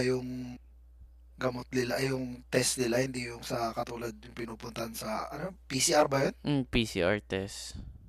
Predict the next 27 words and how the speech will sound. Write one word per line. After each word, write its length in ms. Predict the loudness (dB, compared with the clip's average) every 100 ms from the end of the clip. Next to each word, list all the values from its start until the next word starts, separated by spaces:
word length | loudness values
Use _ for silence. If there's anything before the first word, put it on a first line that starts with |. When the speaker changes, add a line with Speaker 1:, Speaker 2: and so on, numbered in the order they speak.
| -20 -20 -20 -20 -20 -20 -8
Speaker 1:
Eh, 160 | -4 6
dap-, 240 | 6 6
eh, 160 | 2 0
mas, 240 | 2 0 0 -4 -6 -8 -12 -18 -18 -16 -18 -10
mas 240 | -6 4
accurate 560 | 6 6 6 0 0 -4
yung 80 | -4
P 160 | -2
C 160 | -2 0
R, 160 | -2 -2
di 80 |
ba? 160 | -6 -8 -8 -2
Speaker 2:
Mas 160 | 2
accurate 640 | 4 4 2 -4 -2 -4 -6
yung 80 |
P 240 | -6 -6 -6
C 160 | -6
R 80 | -6
kasi 240 | -2 -2 -2
sa 480 | 0 2 0 -4 -10 -10
rapid 400 | -2 0 0 -4 -4
test. 240 | -4 -4
Kasi, 240 | -4 -4 0
di 160 | 2
ba, 160 | 4 2 2
sabi 480 | 2 2 2 -2
nga, 80 | -4